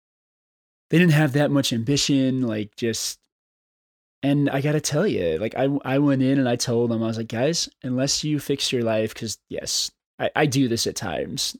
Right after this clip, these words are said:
I, I've learned better now, but, you know, "Unless you change all of your life, you guys are never gonna get married." Well, <laughs> here, it's been many, many years, and they're both happily married with families. And so apparently, you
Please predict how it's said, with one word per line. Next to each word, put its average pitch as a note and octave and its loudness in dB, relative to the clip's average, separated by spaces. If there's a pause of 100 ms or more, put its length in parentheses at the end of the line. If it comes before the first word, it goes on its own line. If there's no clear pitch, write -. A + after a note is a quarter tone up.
(260)
I, F#2+ 0
I've C3 0
learned A#2+ 0
better F2 -4
now, C2+ -10
but, - -6 (720)
you C3+ 2
know, A#2+ 2
"Unless C3 2
you D3 0
change B2+ 2
all A#2+ 4
of A2 0
your A2+ 0
life, B2 2
you A#2+ 0
guys A#2 2
are A#2 0
never A#2 0
gonna A#2 0
get G2+ -4
married." A2+ 2
Well, G#2+ -2 (140)
<laughs> - -18
here, E3 4 (260)
it's E3+ 2
been D3 2
many, D3 4
many C3+ 2
years, B2 4
and B2 0
they're B2 4
both A#2+ 2
happily B2 -2
married A#2 2
with A2+ -8
families. G#2+ -2
And G#2 -6
so A2+ 0 (500)
apparently, F3+ 4 (200)
you D3+ 2